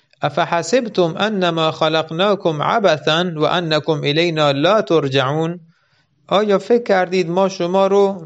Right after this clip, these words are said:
بیهوده آفریده ایم و شما به سوی ما برگردانده نمی‌شوید؟ فتعالی الله الملک الحق. پس بلند مرتبه است الله،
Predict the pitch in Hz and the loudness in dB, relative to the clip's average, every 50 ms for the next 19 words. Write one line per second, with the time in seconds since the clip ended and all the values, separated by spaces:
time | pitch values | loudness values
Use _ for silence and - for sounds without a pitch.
0 | 160 147 143 151 160 165 165 151 156 170 175 170 170 190 240 - - 160 156 156 | -12 -10 -8 -6 -4 -2 -2 -2 -2 -2 -2 0 2 2 2 2 2 2 0 0
1 | - 156 151 151 147 143 143 139 151 160 170 180 196 190 - _ _ _ _ _ | 0 0 0 0 0 0 0 0 0 0 -2 -4 -6 -10 -14 _ _ _ _ _
2 | _ _ _ _ _ 139 135 147 147 151 151 - - 160 160 185 202 196 170 165 | _ _ _ _ _ -2 0 0 0 0 -2 -4 -4 -2 0 2 0 2 2 0
3 | 160 156 - 196 196 190 185 180 185 196 196 185 170 143 139 165 185 202 190 175 | 0 0 -2 -4 -2 0 0 0 2 2 2 2 0 0 2 2 2 2 2 0
4 | 156 165 160 165 156 151 156 156 160 165 185 180 180 202 220 196 160 131 - 143 | 0 2 2 2 2 0 0 0 2 0 0 0 2 0 0 0 -2 0 0 0
5 | 135 143 160 180 190 185 - - _ _ _ _ _ _ _ _ _ _ - 139 | 2 2 2 0 0 -2 -8 -18 _ _ _ _ _ _ _ _ _ _ -2 -2
6 | 135 131 147 139 131 170 202 208 208 190 170 160 151 147 143 147 165 180 185 185 | 0 2 2 2 2 2 2 2 2 2 2 2 2 0 0 2 2 4 4 2
7 | 165 160 160 156 147 147 175 247 277 262 240 - - 175 156 143 - - 135 117 | 2 2 0 0 0 0 0 0 2 0 0 2 2 2 2 2 0 -2 -2 -4
8 | - - - _ - - _ _ _ _ _ _ _ _ _ _ - 175 185 185 | -4 -10 -18 _ -20 -20 _ _ _ _ _ _ _ _ _ _ -2 -2 -2 -2
9 | - 151 147 156 160 165 165 165 165 160 160 160 165 160 165 180 165 165 208 247 | -6 -4 0 2 2 4 2 0 0 0 0 0 0 0 2 0 2 4 2 2
10 | 269 262 226 202 190 - - - 160 160 156 151 151 151 160 160 151 143 | 2 2 0 0 -2 -4 -4 0 0 0 0 0 -2 0 2 2 2 2